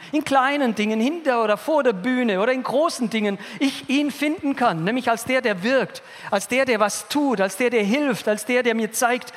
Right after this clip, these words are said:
dass er wirkend mit bei der Sache ist. Wie oft tue ich was und denk mir, „Oh nein, das kann nichts werden.“ Übrigens, ein bisschen ähnlich habe ich heute auch gedacht.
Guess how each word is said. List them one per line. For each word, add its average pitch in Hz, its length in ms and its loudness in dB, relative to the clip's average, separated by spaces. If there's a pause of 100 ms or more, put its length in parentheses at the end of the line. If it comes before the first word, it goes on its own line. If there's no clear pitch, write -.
(480)
dass 202 180 -2
er 175 200 -2
wirkend 214 640 2
mit 208 240 -2
bei 175 140 2
der 175 140 0
Sache 170 300 -4
ist. - 360 -12 (420)
Wie 214 140 2
oft 233 180 -2
tue 269 220 0
ich 262 180 0
was 233 200 2
und 196 160 -6
denk 214 240 0
mir, 202 160 0
„Oh 202 120 2
nein, 196 240 0
das 190 180 -4
kann 180 180 -2
nichts - 280 -6
werden.“ 165 360 -2 (840)
Übrigens, 196 440 -4 (560)
ein 160 60 -12
bisschen 185 280 -4
ähnlich 180 400 -2
habe 180 160 -2
ich 151 80 -8
heute 170 260 0
auch 147 220 -6
gedacht. 151 540 -8